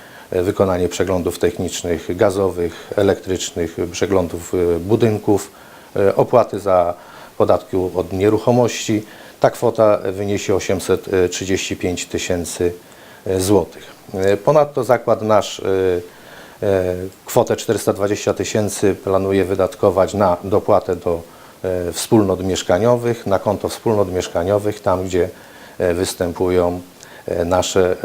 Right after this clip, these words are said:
e, komunalne lokale, e, mieszkalne. E, oprócz, e, tego jeszcze mamy, e, w naszych zasobach, e, dopłaty i opłaty za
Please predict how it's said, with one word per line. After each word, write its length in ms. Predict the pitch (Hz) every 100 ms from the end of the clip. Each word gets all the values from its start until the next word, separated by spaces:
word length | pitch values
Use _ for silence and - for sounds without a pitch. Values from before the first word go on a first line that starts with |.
| 87 87 87
e, 40 |
komunalne 580 | 82 92 90 87 85 87
lokale, 500 | 85 85 82 82 78 - - - - - -
e, 40 | -
mieszkalne. 580 | 95 101 - 104 80 - - - - - - - - - - - - - - - 120
E, 320 | 131 131 131 - - - -
oprócz, 580 | - 170 - 139 - -
e, 280 | 127 117 107
tego 400 | - 131 104 98
jeszcze 400 | 107 110 - 110
mamy, 280 | 95 101 101
e, 300 | - 95 90
w 80 | 104
naszych 320 | 101 98 92
zasobach, 640 | 92 - 95 98 87 -
e, 380 | 92 90 85 85
dopłaty 640 | 87 92 - 104 95 - 92
i 120 | 92
opłaty 500 | 85 - 92 - 85
za 240 | 90 87